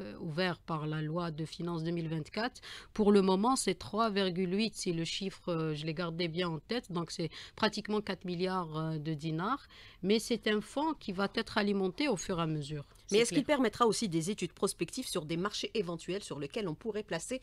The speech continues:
Speaker 2: nos produits ?
Speaker 1: C'est l'objectif, Madame
Speaker 2: Mm.
Speaker 1: Hachmi, c'est l'objectif derrière. C'est vraiment l'objectif.
Speaker 2: Alors, euh, nous avons réalisé, bien sûr, euh, un, un chiffre, euh, important pour cette année, sept milliards, euh, d'exportations. Euh, mais nous avons vu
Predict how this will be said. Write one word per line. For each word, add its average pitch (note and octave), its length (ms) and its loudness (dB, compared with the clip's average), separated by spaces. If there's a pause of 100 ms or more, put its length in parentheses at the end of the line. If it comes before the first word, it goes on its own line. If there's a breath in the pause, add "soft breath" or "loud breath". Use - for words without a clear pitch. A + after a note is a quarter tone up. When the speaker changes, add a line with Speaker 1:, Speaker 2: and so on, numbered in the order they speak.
(220 loud breath)
Speaker 2:
nos G#3+ 140 2
produits ? E3+ 420 -4
Speaker 1:
C'est - 140 0
l'objectif, E3+ 680 2
Madame E3 300 2
Speaker 2:
Mm. D3+ 80 -4
Speaker 1:
Hachmi, D3+ 280 -6
c'est - 160 -6
l'objectif E3 560 -2
derrière. D3+ 380 -2 (460 soft breath)
C'est D#3+ 120 -6
vraiment G#3 300 -2
l'objectif. E3 600 -8 (400 loud breath)
Speaker 2:
Alors, A#3 240 10
euh, A3 120 10
nous A#3 180 8
avons G3+ 160 6
réalisé, F3+ 400 4
bien E3+ 160 2
sûr, E3+ 300 0
euh, D#3+ 240 4
un, D#3 280 2
un E3+ 100 2
chiffre, - 500 -2
euh, D3 640 0
important B3+ 560 -2
pour - 160 -6
cette - 220 -4
année, F#3 180 0
sept - 220 -6
milliards, D#3+ 300 0
euh, C#3 180 -2
d'exportations. D#3 920 -4 (340 loud breath)
Euh, D#3+ 100 2
mais A#3+ 180 6
nous B3+ 180 6
avons B3 160 2
vu A3 180 -4